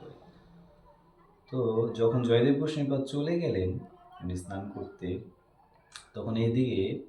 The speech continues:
আহ, একজন আসলেন, জয়দেব গোস্বামীপাদ আসলেন। তো এসে তিনি কি করলেন? তার যে গৃহ ঘর ছিল, সেই ঘরে তিনি প্রবেশ করলেন এবং কিছু লিখলেন।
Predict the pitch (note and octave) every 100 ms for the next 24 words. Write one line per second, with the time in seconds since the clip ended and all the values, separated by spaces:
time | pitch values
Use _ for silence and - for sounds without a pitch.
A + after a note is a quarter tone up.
0 | - _ _ _ _ _ F#2+ F#2 F#2+ F#2
1 | G#2 G#2+ - A2 A#2+ A2 A2+ B2+ C3 B2
2 | A#2 A2 G#2 G2 G2 F#2+ G#2+ B2+ - -
3 | _ _ _ _ _ _ A2+ A2+ - C#3+
4 | A#2 - - - - G#2+ G#2+ - A#2 B2+
5 | B2+ E3+ G#3+ - - - - - - _
6 | - - G2+ G2 G2+ G#2+ G#2 A2+ G#2 F2
7 | - F2 F2+ - - E2 F2 F#2 - F#2+
8 | F2+ F2+ F#2 F#2+ G2 - G2+ G2 G2 -
9 | A#2 G#2 F2+ F#2 - - F#2+ G2+ B2 -
10 | C#3+